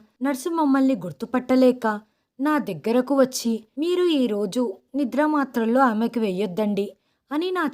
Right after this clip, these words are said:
చెవిలో చెప్పి వెళ్ళిపోయింది. నాకు అనుమానం కలిగింది. నేనా రాత్రి ఏమీ తినలేదు. నిద్ర వస్తుందని నాటకమాడి పడుకున్నట్లు నటించాను. కొద్దిసేపటి తర్వాత అక్కడ ఉన్న దృశ్యం చూసి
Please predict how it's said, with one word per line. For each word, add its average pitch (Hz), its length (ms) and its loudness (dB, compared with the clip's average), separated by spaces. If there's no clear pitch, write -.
చెవిలో 196 220 -4
చెప్పి 247 340 -2
వెళ్ళిపోయింది. 208 840 -2
నాకు 339 280 0
అనుమానం 233 520 2
కలిగింది. 233 600 0
నేనా 349 380 -2
రాత్రి 202 380 -2
ఏమీ 208 300 0
తినలేదు. 220 680 -2
నిద్ర 277 280 -2
వస్తుందని 233 640 0
నాటకమాడి 214 840 -2
పడుకున్నట్లు 269 640 0
నటించాను. 208 720 -2
కొద్దిసేపటి 302 680 -2
తర్వాత 233 480 0
అక్కడ 339 260 0
ఉన్న 226 280 0
దృశ్యం 220 520 -2
చూసి 240 340 -2